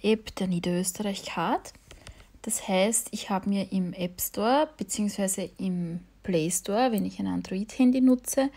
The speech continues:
die App für die Niederösterreich Card heruntergeladen. Es macht hier ke-, für das Aussehen der App keinen Unterschied, ob ich auf einem iPhone oder auf einem Android-Gerät arbeite.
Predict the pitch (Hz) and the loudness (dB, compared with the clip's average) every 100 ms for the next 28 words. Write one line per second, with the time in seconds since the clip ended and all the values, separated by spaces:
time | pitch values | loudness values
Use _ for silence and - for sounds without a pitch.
0 | - - - - _ - 208 - 202 233 | -12 -20 -20 -20 _ -4 -2 2 2 2
1 | - 214 208 190 190 190 - 208 208 - | -2 0 2 2 2 -4 -4 -6 -6 -4
2 | 185 185 185 175 175 - - 220 185 190 | -4 -2 -4 -2 -4 -8 -6 -2 0 2
3 | 214 294 - - - - - - - - | 2 2 0 -20 -20 -20 -20 -20 -20 -20
4 | - - - - _ - - - - 220 | -20 -20 -20 -20 _ -20 -20 -14 0 2
5 | - 196 190 - - - - - 202 226 | 4 2 0 -6 -16 -18 -20 -14 -2 8
6 | 247 262 254 - - - - 220 220 - | 10 10 8 -4 -4 -2 0 2 4 6
7 | 208 - 247 226 202 - 220 - - 220 | 6 6 4 4 4 2 0 0 2 4
8 | 208 202 208 220 254 - 254 247 - 202 | 6 4 4 2 2 0 0 2 0 0
9 | 196 202 196 196 185 170 233 269 254 220 | -4 -4 -2 0 2 2 4 4 4 6
10 | 202 196 - 196 180 160 180 - 202 262 | 4 2 -2 -2 0 -2 -2 -2 -2 -2
11 | - - - - - - 254 240 226 - | -6 -16 -18 -18 -16 4 8 8 8 4
12 | - 190 202 220 220 - 233 | 2 2 2 0 0 2 2